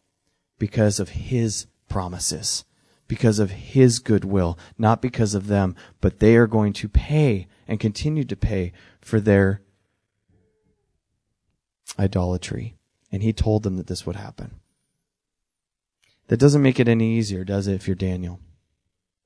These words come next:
It doesn't make it any easier for us, does it,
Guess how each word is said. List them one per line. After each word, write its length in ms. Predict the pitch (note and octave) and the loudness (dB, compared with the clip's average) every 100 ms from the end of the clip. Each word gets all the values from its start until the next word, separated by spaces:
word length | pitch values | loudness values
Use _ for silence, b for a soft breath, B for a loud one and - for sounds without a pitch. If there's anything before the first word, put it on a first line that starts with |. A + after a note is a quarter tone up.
| _ _ _ _ _ _ _ _ _ b b - | _ _ _ _ _ _ _ _ _ b b -4
It 80 | |
doesn't 220 | B2 C3+ D3 | -2 0 2
make 140 | C#3 | 2
it 60 | C#3 | 2
any 160 | C3 | 2
easier 400 | - B2 A#2 B2 | 2 0 2 0
for 300 | A2 A2+ A2 | 0 0 2
us, 260 | A2 G2+ - | 4 2 0
does 240 | A2+ G#2+ | 2 2
it, 160 | G2+ | 0